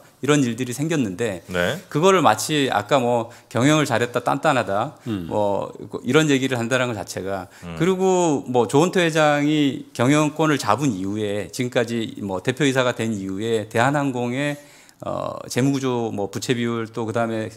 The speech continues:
Speaker 1: 경영 실적을 보시면 흑자를 낸 사례가
Speaker 2: 음.
Speaker 1: 단 한 해, 그 초태-, 맨 첫 해 취임 직후 그, 그때를까지 포함하면 이 두 해 정도예요. 그래서, 어,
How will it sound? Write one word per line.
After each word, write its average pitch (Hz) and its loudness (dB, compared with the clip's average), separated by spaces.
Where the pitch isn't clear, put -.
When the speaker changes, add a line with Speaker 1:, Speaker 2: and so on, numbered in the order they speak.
Speaker 1:
경영 123 0
실적을 143 -2
보시면 104 -8
흑자를 233 2
낸 127 2
사례가 117 0
Speaker 2:
음. 82 -10
Speaker 1:
단 170 0
한 220 -2
해, 156 -2
그 139 -2
초태-, - -2
맨 139 0
첫 220 -2
해 196 2
취임 220 -2
직후 - -6
그, 147 -2
그때를까지 160 -2
포함하면 160 0
이 131 -6
두 127 0
해 185 6
정도예요. 110 -2
그래서, 120 -4
어, 95 -6